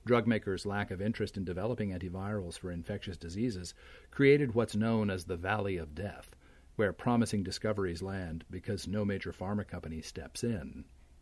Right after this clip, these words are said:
Once in a while, though, an opportunity arises.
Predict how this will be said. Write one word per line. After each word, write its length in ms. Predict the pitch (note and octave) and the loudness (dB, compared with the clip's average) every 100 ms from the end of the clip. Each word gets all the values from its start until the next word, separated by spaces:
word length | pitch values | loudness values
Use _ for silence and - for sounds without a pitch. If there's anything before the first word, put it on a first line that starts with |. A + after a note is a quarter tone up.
| - - - - - | -20 -20 -20 -14 0
Once 300 | A#2 D3+ C3 | 2 4 4
in 60 | |
a 60 | G#2+ | 2
while, 420 | D3 D#3+ G#2+ C#2 | 2 2 2 -2
though, 420 | C#2+ C#2+ C#2 - - - - - - | -10 -12 -12 -14 -16 -20 -20 -14 0
an 140 | A#2+ | 2
opportunity 680 | A2 F#2+ - D#3+ G#2+ D#2 D2+ | 4 0 -2 0 0 -2 -6
arises. 840 | D#2+ F2+ F#2+ D2 C2+ C2 C2+ | -4 -4 -4 -6 -10 -14 -14